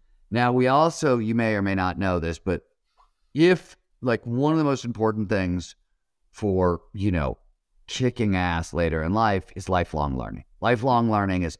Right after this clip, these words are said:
unbelievably important, and it's, and it's twofold. You want expertise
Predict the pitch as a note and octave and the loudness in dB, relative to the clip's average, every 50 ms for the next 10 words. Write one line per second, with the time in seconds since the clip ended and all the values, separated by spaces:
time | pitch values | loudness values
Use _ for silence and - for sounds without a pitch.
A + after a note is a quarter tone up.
0 | _ - G#2 G#2 A2 A2 G2+ G#2+ G#2 G#2 G2+ G2 F#2 E2+ D#2 - D2+ E2 E2+ E2 | _ -4 -2 0 0 0 0 0 0 0 0 0 0 -2 -4 -4 -4 -4 -2 -2
1 | E2+ E2 - G#2 A#2 A#2 A2+ F#2+ - - _ _ _ _ _ - G#2+ B2 B2 - | -4 -6 -4 -2 0 0 0 -2 -6 -12 _ _ _ _ _ -4 -2 -2 -2 -2
2 | - - C4 B3+ - - G2+ C2+ - A#2 G#2 A#2 B2 A#2 A#2+ B2 A#2+ A2+ - _ | -2 0 0 0 0 0 -4 -4 -4 -4 -2 0 0 2 2 0 0 -2 -4 _
3 | - C#3 E3 - - - - - B3+ B3 - - - C4+ A#3+ G3+ D3 B2 G#2 G#2 | -2 -2 -2 -2 -4 -8 -4 -2 -2 -2 -2 -2 -2 0 0 2 2 0 0 -2
4 | B2 - - - - | -4 -6 -8 -14 -18